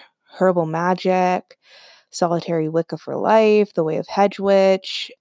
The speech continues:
There's so, so many. She's a prolific writer. She writes very, very, um, detailed explanations. Um,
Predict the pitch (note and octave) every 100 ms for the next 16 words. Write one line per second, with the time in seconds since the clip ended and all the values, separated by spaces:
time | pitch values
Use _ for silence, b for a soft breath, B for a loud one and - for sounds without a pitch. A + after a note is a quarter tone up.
0 | - G3 F#3 - - - G3 F#3+ F#3+ F#3+
1 | F#3+ F#3+ - - - F3+ E3+ E3+ - E3
2 | D#3+ E3 A#3+ C#4+ - - F3 E3+ - _
3 | b b b b b E3+ - F#3+ G3 A#3
4 | F#3 F3 F3 F#3 G3 - F#3 E3+ E3 E3
5 | - F3 - _ - G3 F#3+ G3 G3 G3+
6 | - b b b F#3 E3 E3+ F3 F3 E3+
7 | E3+ E3+ - - _ _ _ _ _ _
8 | - F3+ D#3+ D#3 D3+ D3+ - F#3 F#3 -
9 | - F#3 F3+ F3+ - - - E3 F3+ A3+
10 | G#3+ - G#3 G3+ G3+ G3 - B B B
11 | B E3 D#3 D#3 D#3